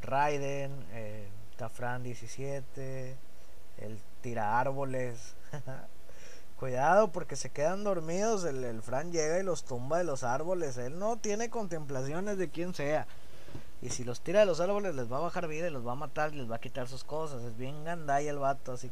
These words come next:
que ahí les encargo, ¿no? Bueno, pues si les gusta el contenido del canal, suscríbanse, denle a la campanita y, y bueno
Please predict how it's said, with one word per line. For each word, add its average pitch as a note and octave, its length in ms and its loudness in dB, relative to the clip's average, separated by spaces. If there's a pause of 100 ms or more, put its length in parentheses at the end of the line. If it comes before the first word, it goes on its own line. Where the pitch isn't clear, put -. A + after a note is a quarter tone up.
que B2 200 -2 (440)
ahí B2 140 -2
les D3+ 180 -2
encargo, C3 500 0
¿no? B2+ 200 -2 (600)
Bueno, F4+ 320 12
pues C#4+ 140 4
si A3 100 4
les F3+ 440 2
gusta F#3 800 4
el C3+ 160 0
contenido C#3+ 360 0
del F3+ 80 0
canal, D#3 280 0
suscríbanse, F3 720 0
denle C3+ 680 -2
a A#2+ 100 -2
la A#2 120 0
campanita B2 1160 -2 (480)
y, G#2+ 160 -2 (140)
y A#2+ 40 -2
bueno A2+ 440 0